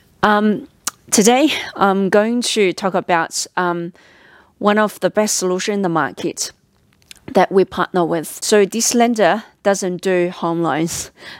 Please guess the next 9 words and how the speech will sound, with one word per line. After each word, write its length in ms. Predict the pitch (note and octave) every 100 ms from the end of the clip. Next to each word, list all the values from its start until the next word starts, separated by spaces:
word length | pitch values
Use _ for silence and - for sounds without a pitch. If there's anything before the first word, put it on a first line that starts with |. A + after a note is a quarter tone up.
| -
They 260 | E3 F3+ F3
don't 280 | E3+ D#3+
do 240 | F3 F3 E3
properly, 520 | - F3 G3+ F#3 - _
property 500 | - F#3+ F#3 F#3+ -
related 480 | E3 D#3 D#3 E3+ E3
finance. 480 | - F3+ F#3 - - - - _
They 180 | - F3+
purely 760 | - - A#3+ B3 A#3 G3 F#3